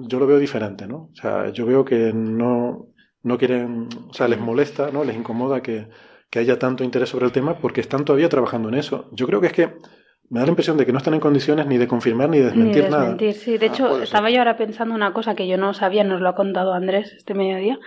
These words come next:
Speaker 3: Ujú.
Speaker 2: que al parecer este tipo de, no sé si todos, pero este tipo de, de experimentos, eh, hay una gente,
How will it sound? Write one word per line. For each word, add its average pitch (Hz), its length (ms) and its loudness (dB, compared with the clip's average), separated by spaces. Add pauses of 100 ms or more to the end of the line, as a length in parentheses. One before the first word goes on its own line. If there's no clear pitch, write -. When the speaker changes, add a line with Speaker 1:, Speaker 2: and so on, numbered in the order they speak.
(160)
Speaker 3:
Ujú. 120 180 -16
Speaker 2:
que 226 60 0
al 208 80 2
parecer 202 280 -2
este 240 200 -4
tipo 233 340 -2
de, 208 800 -2
no 214 180 2
sé 208 140 0
si 208 120 0
todos, 180 320 2
pero 180 460 0
este 226 240 -2
tipo 226 280 2
de, 196 500 0 (160)
de 190 180 -2
experimentos, 220 720 2 (580)
eh, 208 200 2
hay 202 220 4
una 226 260 0
gente, 262 440 2